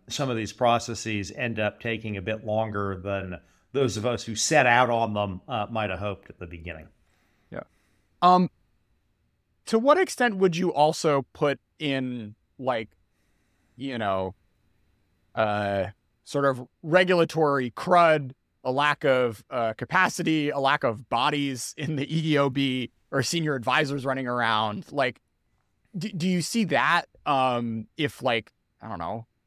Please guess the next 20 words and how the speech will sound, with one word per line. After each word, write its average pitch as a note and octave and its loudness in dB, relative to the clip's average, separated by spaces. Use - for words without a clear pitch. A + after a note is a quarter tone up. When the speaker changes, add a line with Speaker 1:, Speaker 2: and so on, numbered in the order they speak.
Speaker 2:
the B2+ -4
government F3+ 4
could F#3 2
pay A3 4
people D#3 2
more A#2 2
or G#2 -4
just, A#2 -6
like, A2+ -2
hire D3 0
more D3+ 0
people D3 -2
or G#2 0
fire D3 2
bad E3 0
people? A2+ -2
Like, G#2+ -2
how F#3+ 2
much G#3 4
of, D3 0